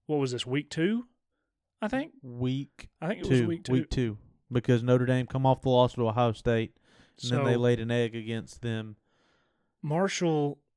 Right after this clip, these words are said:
Speaker 1: was not very good, and they defeat Notre Dame. Notre Dame at the time was spiraling.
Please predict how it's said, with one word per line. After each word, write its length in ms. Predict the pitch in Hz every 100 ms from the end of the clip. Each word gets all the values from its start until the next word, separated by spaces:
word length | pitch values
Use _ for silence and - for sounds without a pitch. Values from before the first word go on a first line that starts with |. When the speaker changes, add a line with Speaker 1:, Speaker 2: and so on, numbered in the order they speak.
| -
Speaker 1:
was 640 | 147 143 131 123 - - _ _ _ - -
not 260 | 147 143
very 200 | 135 127
good, 420 | 127 143 120 113 101 _ _
and 520 | - 147 139 123 117 - _ _ _ _ _ _ _ _ _ _ - - 165
they 560 | 139 127 123 120 120 -
defeat 320 | 131 156 147
Notre 240 | 143 139 123
Dame. 380 | 135 135 135 131
Notre 220 | 131 131
Dame 200 | 127 127
at 80 | 123
the 60 |
time 340 | - 127 123 113
was 320 | 107 - - -
spiraling. 960 | - 131 131 139 139 139 139 143 139